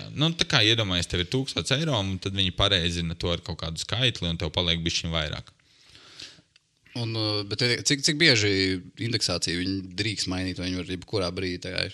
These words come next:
Speaker 2: šo-, šogad mainam, nākamgad nemainam, vai, vai kā? Vai tu
Speaker 1: Nu,
Speaker 2: esi kaut ko lasījis par to?
Speaker 1: Jā, nu, teorētiski tam vajadzētu notikt katru gadu.
Speaker 2: Reizi
Speaker 1: Nu,
Speaker 2: gadā, ok.
Speaker 1: nu, tā kā normālos apstākļos tas notiek reizi gadā, un parasti tas ir, nu,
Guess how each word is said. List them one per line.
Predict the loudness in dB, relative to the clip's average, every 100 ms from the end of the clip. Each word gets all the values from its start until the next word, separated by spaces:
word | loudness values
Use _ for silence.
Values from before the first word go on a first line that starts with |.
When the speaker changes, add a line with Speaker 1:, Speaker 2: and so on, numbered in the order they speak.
| -6
Speaker 2:
šo-, | -4 0
šogad | 0 0 0 -4 -12 -20 _ _ _ -20 -6
mainam, | 2 2 2 0
nākamgad | -2 -4 -6 -6
nemainam, | -4 -2 -2 -2 -6 -10 -18 -20 -20 -10
vai, | -6
vai | -4
kā? | -4 -4 -6 -6
Vai | -6
tu | -2
Speaker 1:
Nu, | 0 2
Speaker 2:
esi | 0 -2
kaut | -4
ko | -4
lasījis | -4 -4 -6
par | -6 -6
to? | -8 _ -2
Speaker 1:
Jā, | 2 2
nu, | 0 -2 4
teorētiski | 6 6 2 2 0 -2 0
tam | 2
vajadzētu | 2 2 2 0
notikt | -2 -2 2
katru | 0 0 -4
gadu. | -6 -8 -14 _ _ _ -10
Speaker 2:
Reizi | -2 0 0
Speaker 1:
Nu, |
Speaker 2:
gadā, | 0 -2 -8
ok. | -10 -10 -12 -20 -20 -8
Speaker 1:
nu, | -6 -2 -2
tā |
kā | 2 2
normālos | 4 2 2 2 2 2
apstākļos | 0 0 -2 -2 -4 -4
tas | -4 -4
notiek | -2 0 0
reizi | 2 2 2 0
gadā, | 0 2 0 -4 -20 -6
un | -2 2
parasti | 4 6 4 2 0 -6
tas | -2 -2 0
ir, | 0
nu, | 0 -2